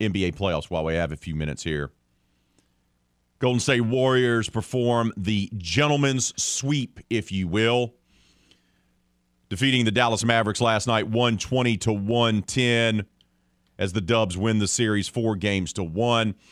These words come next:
And they're off to the N B A Finals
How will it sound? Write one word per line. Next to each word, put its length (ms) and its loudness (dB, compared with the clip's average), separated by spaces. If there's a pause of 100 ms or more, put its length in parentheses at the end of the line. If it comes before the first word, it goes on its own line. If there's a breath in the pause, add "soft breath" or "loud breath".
(260 soft breath)
And 460 2
they're 220 2
off 560 -2 (140)
to 100 -12
the 200 0
N 100 0
B 140 0
A 160 2
Finals 640 -12